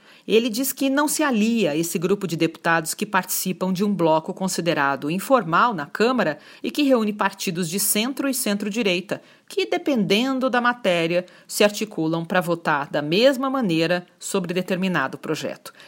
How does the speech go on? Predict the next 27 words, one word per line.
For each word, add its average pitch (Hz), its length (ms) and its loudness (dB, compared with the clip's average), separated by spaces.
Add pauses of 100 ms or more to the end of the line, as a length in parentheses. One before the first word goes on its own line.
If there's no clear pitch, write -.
Se - 120 -6
você 190 200 2
acompanha 165 380 -2
as 156 80 -6
notícias 156 420 -4
sobre 156 260 -4
política, 214 540 -4
sabe 277 400 -2
que 339 160 -10
não 269 300 -4
é 285 160 -4
isso 160 340 -4
que 214 140 -10
tá 165 120 -4
acontecendo. 180 800 -6 (460)
Então, 370 320 0
o 311 80 -2
que 381 100 -4
a 359 60 2
gente 381 180 -4
percebe 170 500 2
na 160 120 0
fala 160 240 2
do 151 80 -10
presidente? 156 680 -6 (200)
Uma 277 180 0
incoerência. 254 720 -2